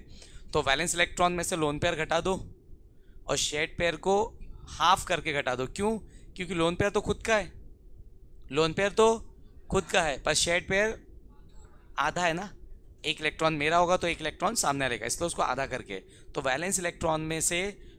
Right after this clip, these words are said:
लोन पेयर और शेड पेयर हटा दो। समझ गए? शेड पेयर को आधा क्यों कर रहे?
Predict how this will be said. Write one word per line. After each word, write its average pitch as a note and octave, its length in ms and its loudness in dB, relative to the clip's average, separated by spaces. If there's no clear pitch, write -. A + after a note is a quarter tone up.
लोन C#3+ 260 2
पेयर F#3 200 2
और F#3 100 2
शेड C#3+ 320 -2
पेयर D#3 160 -2
हटा B2+ 220 -6
दो। A#2+ 160 -8
समझ D#3+ 280 -2
गए? D#3+ 220 -4
शेड C#3+ 300 0
पेयर E3+ 140 2
को E3 100 0
आधा D3+ 180 4
क्यों E3 160 -4
कर E3+ 140 -2
रहे? G#3+ 160 -4